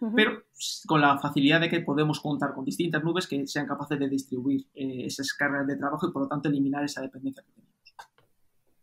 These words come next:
Speaker 1: Seguimos, si te parece, em, con los datos. Em, algo muy de moda, eh, no hay ninguna duda.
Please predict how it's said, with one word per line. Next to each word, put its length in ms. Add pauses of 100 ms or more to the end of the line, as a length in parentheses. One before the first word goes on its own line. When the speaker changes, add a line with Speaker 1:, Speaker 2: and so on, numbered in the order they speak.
(1800)
Speaker 1:
Seguimos, 880
si 180
te 140
parece, 760 (260)
em, 1160 (300)
con 420
los 220
datos. 800 (100)
Em, 1200 (760)
algo 640 (320)
muy 320
de 100
moda, 400 (100)
eh, 880
no 200
hay 120
ninguna 460
duda. 420